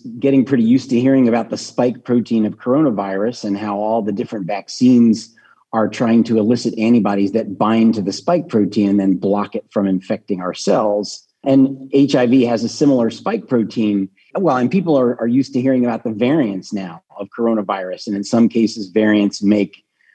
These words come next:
uh, the vaccine protection, you know, more difficult to achieve. And H I V is just that problem on steroids. It's really not one virus. It's like fifty million different viruses, all of which have a different spike protein or variants of the spike protein.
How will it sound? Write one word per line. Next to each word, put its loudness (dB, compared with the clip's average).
uh, 2
the 0
vaccine 2
protection, 2
you 2
know, 4
more 4
difficult -2
to 0
achieve. 2
And 4
H 2
I 4
V 4
is 0
just -2
that -4
problem 0
on -2
steroids. -2
It's -10
really 2
not -2
one 4
virus. -4
It's -8
like -4
fifty -2
million 4
different 0
viruses, 0
all 2
of -2
which -2
have -4
a -4
different -6
spike -6
protein -4
or -4
variants 0
of -6
the -16
spike -4
protein. -10